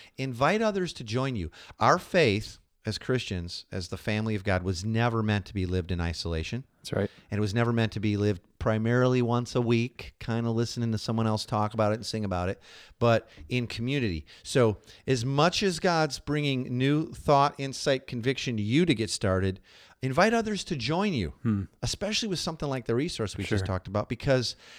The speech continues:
Speaker 1: it's, it's actually created and designed to do that. Baby steps along.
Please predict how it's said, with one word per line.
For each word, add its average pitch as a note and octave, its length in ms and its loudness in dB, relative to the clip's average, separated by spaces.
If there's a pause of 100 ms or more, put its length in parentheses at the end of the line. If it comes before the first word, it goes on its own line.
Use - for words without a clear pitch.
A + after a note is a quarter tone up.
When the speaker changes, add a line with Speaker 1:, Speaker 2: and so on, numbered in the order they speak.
(140)
Speaker 1:
it's, - 400 -2
it's E3 180 -4
actually D#3 280 0
created C#3+ 400 0
and A#2 100 -4
designed A#2+ 440 2
to B2 40 0
do G#2+ 140 0
that. G2+ 300 0 (340)
Baby D3+ 260 6
steps - 320 -2
along. G#2 440 0